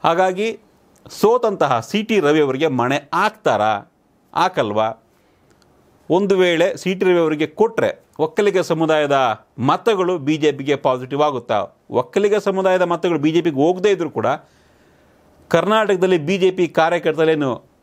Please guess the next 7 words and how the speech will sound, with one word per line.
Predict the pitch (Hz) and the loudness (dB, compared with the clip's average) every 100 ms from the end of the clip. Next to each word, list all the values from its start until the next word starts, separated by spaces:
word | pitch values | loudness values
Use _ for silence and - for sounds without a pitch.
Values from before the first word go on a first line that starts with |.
| - | -2
ಉತ್ಸಾಹ | 185 - 220 202 | -2 0 0 0
ಕುಂದೋಗಿದೆ, | 170 190 196 202 147 107 - _ _ _ | -2 0 2 2 0 -2 -4 _ _ _
ಆ | 151 147 | 0 0
ಉತ್ಸಾಹಕ್ಕೆ | 143 190 - 226 202 175 165 180 - | 0 -4 0 0 0 -2 0 -2 -2
ಮತ್ತಷ್ಟು | 135 160 - 208 - 175 127 95 _ _ _ _ - | -4 -4 -2 -4 0 0 0 -2 _ _ _ _ -2
ಚೈತನ್ಯ | 196 214 214 196 | -2 0 -2 -2
ತುಂಬುವಂಥ | 190 175 175 165 | -2 0 0 0